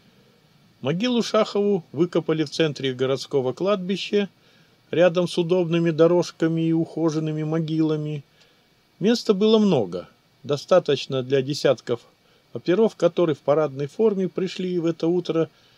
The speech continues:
почтить память павшего коллеги.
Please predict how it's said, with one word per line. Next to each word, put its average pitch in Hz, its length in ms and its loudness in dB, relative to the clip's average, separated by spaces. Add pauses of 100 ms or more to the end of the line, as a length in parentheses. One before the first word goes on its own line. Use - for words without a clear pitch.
(300)
почтить 160 440 -4
память 160 580 0 (320)
павшего 117 420 -2
коллеги. 117 520 -4